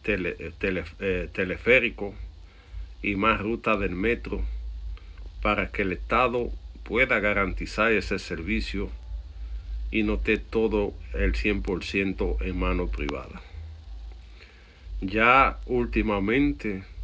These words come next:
la principal central sindical de transporte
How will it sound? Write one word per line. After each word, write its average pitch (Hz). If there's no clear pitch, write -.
la 101
principal 101
central 113
sindical 104
de 95
transporte 90